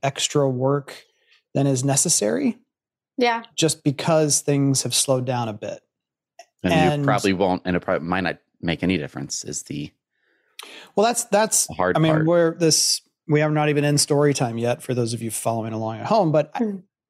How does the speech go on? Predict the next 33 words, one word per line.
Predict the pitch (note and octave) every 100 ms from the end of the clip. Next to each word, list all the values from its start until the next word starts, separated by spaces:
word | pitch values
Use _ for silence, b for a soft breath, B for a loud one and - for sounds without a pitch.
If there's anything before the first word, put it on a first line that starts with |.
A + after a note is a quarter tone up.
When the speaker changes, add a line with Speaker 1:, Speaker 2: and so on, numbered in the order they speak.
| -
Speaker 1:
the | E3 D#3
thing | - E4
is | A#3 A3+
that | F#3+
the | -
market | E3 D#3 D#3 F3+ F3+ G3+
right | E3+ D#3+ D#3+
now, | D#3+ D#3+ C#3+
the |
potential | C3 C3+ - F3 F3 E3+ D#3
is, | C3 B2+ - - -
is | B2
somewhat | - C3+ A#2+
capped. | - - - - - _ b b b b b b _
Meaning | D3+ D#3
the | C#3+
total | - - G#3+ G#3+
number | G3 F3
of | D3+
transactions, | - D3+ C#3 B2 - A#2
the | B2+
total | A#2 F3
number | F3+ E3 D3
of |
people | - D#3+ D3 C#3
who | C3+
are | C3 A#2+
purchasing | - D3 D3 - C#3
homes, | B2+ B2 A#2
new | C#3 E3+
and | D#3+ C#3+ A#2+
used, | B2+ A2+ G#2 - -
is, | B2+ A#2